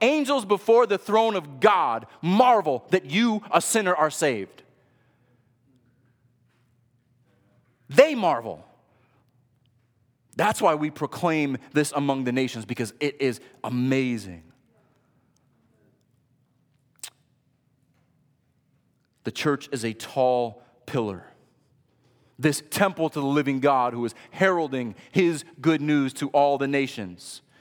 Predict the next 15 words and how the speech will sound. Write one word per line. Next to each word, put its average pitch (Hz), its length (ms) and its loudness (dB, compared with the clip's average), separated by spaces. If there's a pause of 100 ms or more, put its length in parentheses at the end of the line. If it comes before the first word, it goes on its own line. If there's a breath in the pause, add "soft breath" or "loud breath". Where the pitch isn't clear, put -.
(180 soft breath)
And 147 100 -2
so 175 100 2
when 170 100 0
we 156 80 2
get 180 160 2
into 165 180 -6
our 147 140 4
last 160 400 -2
couplet 156 400 -2
here, 147 320 -2 (1200 loud breath)
here's 165 300 0
the 180 100 2
result. 180 560 0 (1500)
Believed 123 540 -2
on 110 400 -4